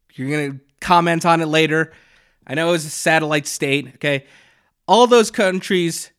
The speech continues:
were now belonged to Stalin, okay? And because of war, if you don't know, war is a very, is very costly.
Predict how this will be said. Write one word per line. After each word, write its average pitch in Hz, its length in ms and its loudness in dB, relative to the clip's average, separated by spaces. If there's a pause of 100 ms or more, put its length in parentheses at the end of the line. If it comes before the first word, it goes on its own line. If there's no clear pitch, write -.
(140)
were 170 200 2
now 165 360 6
belonged 135 600 -2 (100)
to 135 140 -8
Stalin, 135 640 4 (960)
okay? 151 240 0 (640)
And 160 440 2 (380)
because 240 480 0
of 185 140 0
war, 156 500 2 (180)
if 139 140 -16
you 175 80 0
don't 202 220 4
know, 185 160 4
war 165 260 4
is 185 180 4
a 160 60 -2
very, 151 520 0 (120)
is 135 180 -6
very 170 240 0
costly. 135 640 -2